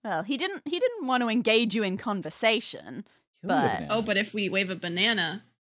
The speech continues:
Speaker 3: at him, <laughs> that might be something. <laughs> Yeah, Nathan, hello.
Speaker 1: I mean,
Speaker 3: Have
Speaker 1: to be
Speaker 3: this
Speaker 1: fair,
Speaker 3: banana.
Speaker 1: would you, how would you react differently if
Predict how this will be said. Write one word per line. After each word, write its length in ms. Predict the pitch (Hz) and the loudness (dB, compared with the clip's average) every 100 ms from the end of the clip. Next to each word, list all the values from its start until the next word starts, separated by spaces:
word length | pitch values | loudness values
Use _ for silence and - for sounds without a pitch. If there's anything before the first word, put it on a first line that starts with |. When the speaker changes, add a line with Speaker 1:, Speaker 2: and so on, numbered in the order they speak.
| _ | _
Speaker 3:
at 260 | 170 147 - _ _ _ 208 | -4 -4 -6 _ _ _ -6
him, 200 | 180 165 | -6 -2
<laughs> 60 | |
that 180 | 233 233 196 | 0 0 0
might 300 | 233 240 - | -2 0 0
be 80 | 302 | 2
something. 480 | - - 247 311 - - | 2 0 -2 -2 -2 -6
<laughs> 300 | - 339 - | -4 -4 0
Yeah, 320 | 320 - 311 - - - - | -2 0 0 0 0 0 -2
Nathan, 600 | 262 247 254 - 254 - - - | 0 2 2 2 0 -2 -10 -6
hello. 540 | 427 440 440 403 392 415 - - - - - | -4 -2 -2 -2 -6 -10 -12 -12 -14 -18 4
Speaker 1:
I 100 | 247 | 6
mean, 100 | 262 | 6
Speaker 3:
Have 80 | 262 | 4
Speaker 1:
to 80 | - | 2
be 80 | 285 | 0
Speaker 3:
this 80 | - | 4
Speaker 1:
fair, 180 | 247 | 4
Speaker 3:
banana. 340 | 311 403 349 302 - _ _ | 4 0 -8 -10 -16 _ _
Speaker 1:
would 240 | - 285 240 | -2 -2 0
you, 160 | 302 269 | -2 0
how 160 | 302 320 | 4 4
would 160 | 247 | 2
you 140 | 269 247 | -2 0
react 320 | 208 208 - | 4 4 2
differently 640 | 208 208 196 - 147 233 - | -2 -2 -8 -6 -6 -6 -2
if 260 | 208 208 | 0 0